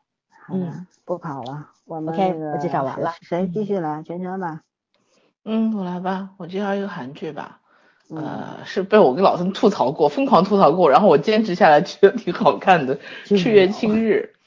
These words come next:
Speaker 3: 对，真的，特-，前四集我，我一度看到我怀疑我智商了，因为本来我这段就特别忙嘛，然后看这种剧，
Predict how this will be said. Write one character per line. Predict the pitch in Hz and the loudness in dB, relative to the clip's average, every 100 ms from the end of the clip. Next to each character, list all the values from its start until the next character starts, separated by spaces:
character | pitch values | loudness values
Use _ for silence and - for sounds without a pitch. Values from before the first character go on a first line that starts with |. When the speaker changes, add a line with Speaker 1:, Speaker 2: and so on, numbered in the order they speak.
| _ _ 349 | _ _ -4
Speaker 3:
对， | 156 131 107 - - - | 2 2 2 -4 -20 -6
真 | 269 277 | -2 2
的， | 202 110 | 2 0
特-， | - - - | -4 -12 -12
前 | - 156 202 | -6 -4 -2
四 | 277 247 | -2 -4
集 | 175 | -2
我， | 175 156 | -2 -2
我 | 139 147 | 0 0
一 | 139 | 0
度 | 185 226 | -4 -6
看 | - 226 | -4 0
到 | 175 | 0
我 | 120 - 139 | 0 -2 -4
怀 | - 139 | 2 4
疑 | |
我 | 180 165 | 4 2
智 | - 175 | 0 -4
商 | 175 180 196 | 2 2 2
了， | 160 | -2
因 | 165 | -2
为 | 202 214 - - - _ _ | -2 -2 -8 -20 -20 _ _
本 | - | -4
来 | 123 123 | 0 2
我 | 202 160 | 2 2
这 | 170 | 0
段 | 175 | 0
就 | 160 160 | 0 -2
特 | - | -6
别 | 180 175 | -4 -2
忙 | 160 117 117 | -2 -2 -2
嘛， | 151 139 101 | -4 -4 -4
然 | - | -10
后 | 147 | -10
看 | - 190 | -6 -6
这 | |
种 | 180 131 | -4 -4
剧， | 131 151 143 | -6 -8 -8